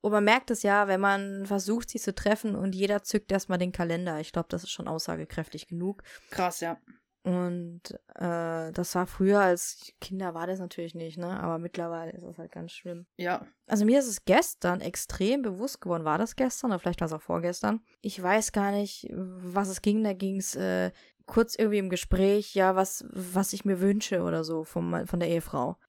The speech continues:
Speaker 1: Und dann hat sie nur gesagt, Zeit. Zeit ist das Wertvollste, was ich dir geben kann. Und dann dachte ich, ja, stimmt, stimmt. Es sind wirklich, also Quality Time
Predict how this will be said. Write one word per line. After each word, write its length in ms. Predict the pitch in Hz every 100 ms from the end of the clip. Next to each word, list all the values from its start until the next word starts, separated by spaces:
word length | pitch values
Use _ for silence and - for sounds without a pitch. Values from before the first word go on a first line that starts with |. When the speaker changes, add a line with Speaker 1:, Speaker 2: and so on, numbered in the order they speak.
| -
Speaker 1:
Und 320 | 196 190 -
dann 160 | 185 190
hat 100 | -
sie 220 | 240 294
nur 160 | 285
gesagt, 600 | 247 220 208 214 233 - _ _ _ _
Zeit. 520 | - 202 180 175 - _ _
Zeit 280 | - 185 185
ist 140 | 202
das 140 | 190 -
Wertvollste, 520 | 185 - 180 185 185
was 160 | 180 -
ich 40 |
dir 100 | -
geben 260 | 175 185 175
kann. 280 | - 170 170 _ _
Und 360 | 196 185 180 190
dann 140 | 175
dachte 300 | 180 170 208
ich, 100 | 190
ja, 240 | 254 254 170
stimmt, 420 | - 240 196 175
stimmt. 400 | - 226 208 185 _ -
Es 200 | - 214
sind 380 | - 269 262 240
wirklich, 500 | 233 240 220 220 214
also 180 | 190 190
Quality 440 | - 202 208 208
Time 520 | 190 180 185 185 180